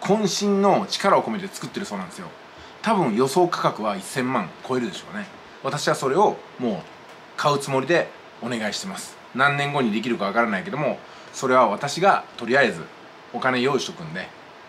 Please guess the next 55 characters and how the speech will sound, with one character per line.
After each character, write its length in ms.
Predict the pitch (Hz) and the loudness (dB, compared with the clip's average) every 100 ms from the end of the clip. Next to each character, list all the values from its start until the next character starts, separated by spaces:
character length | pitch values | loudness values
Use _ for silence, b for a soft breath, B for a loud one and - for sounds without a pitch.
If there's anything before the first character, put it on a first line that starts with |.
| - 98 | -16 -10
え 420 | 95 90 85 82 | -8 -8 -8 -6
ー、 40 | 170 | 0
今 120 | 131 | 2
持 120 | 123 | 2
っ 60 | 120 | 0
て 120 | 113 | 0
る 220 | 123 104 - - | 0 0 -6 -8
ナ 120 | 120 123 | -2 -2
イ 60 | |
ト 80 | 110 | -2
二 80 | 101 | -4
千 220 | 107 101 | -4 -4
を 60 | 95 | -2
下 220 | - 143 | 0 2
取 160 | 147 | 0
り 40 | 135 | -2
に 60 | |
出 80 | 131 | -2
し 80 | 151 | -2
て、 140 | 117 - - - - - - - | -6 -12 -20 -20 -20 -20 -12 0
ね、 200 | 147 143 - | 0 0 -6
そ 80 | 127 | -4
れ 60 | |
を 40 | 120 | -2
買 160 | 143 | -2
い 40 | 151 | -4
取 100 | - | -4
っ 40 | |
て 60 | 123 | 0
も 80 | 123 | 2
ら 80 | |
っ 40 | 131 | 2
て、 260 | - 143 - | 2 0 0
プ 60 | - | 2
ラ 100 | 262 | 2
ス 120 | 294 262 - | 0 -6 -8
そ 160 | - 139 | -8 -2
の 180 | 123 - - - - - | -2 -2 -10 -20 -20 -8
新 220 | - 139 | -2 0
し 100 | - | 0
く 60 | 113 | -4
で 80 | 113 | -6
き 60 | |
た 80 | 101 | -4
ナ 100 | 113 | -2
イ 80 | 107 | -2
ト 60 | |
二 60 | 90 | -6
千 180 | - 85 | -8 -6
八 240 | - - | -6 -4
十 200 | 120 113 | -4 -4
二 140 | 107 107 | -2 -4
年 140 | 110 | -4
式 180 | - 127 | -4 -4
を 160 | 104 | -4